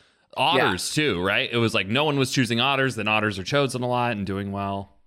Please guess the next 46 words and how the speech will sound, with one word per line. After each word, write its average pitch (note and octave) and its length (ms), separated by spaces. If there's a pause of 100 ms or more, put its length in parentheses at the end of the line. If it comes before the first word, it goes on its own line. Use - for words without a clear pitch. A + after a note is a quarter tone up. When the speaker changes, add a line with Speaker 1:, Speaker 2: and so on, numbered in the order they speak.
(200)
Speaker 2:
Well, F3+ 260
we F#3 120
had, G3+ 320
we F#3 100
had G3+ 180
some G#3 280
Otter F3+ 280
picks - 680 (200)
kind D#3 180
of A2 220 (400)
more C#3 580
in F3 240
this, - 400
the B2+ 160
second D3 640
portion, F3 580
chapter D#3 320
two E3+ 280
of D3 120
the D3+ 300
winter D#3 260
tournament. F3 600
Speaker 1:
Mm-hmm. G#2+ 460
Speaker 2:
Uh, A#2+ 140
'cause C3 200
round D3 240
one, C3+ 140
they B2 60
were A2+ 80
kind B2 180
of G#2 60
neglected B2+ 720
and G#2+ 120
didn't G#2 200
do A2 120
very A2+ 220
well. B2+ 260 (440)
But C#3+ 120 (260)
put D4+ 100
a F4+ 60
pin G#3+ 200
in A2 140
that, F2 180
'cause A2 180
we're D3+ 100
gonna, D#3+ 300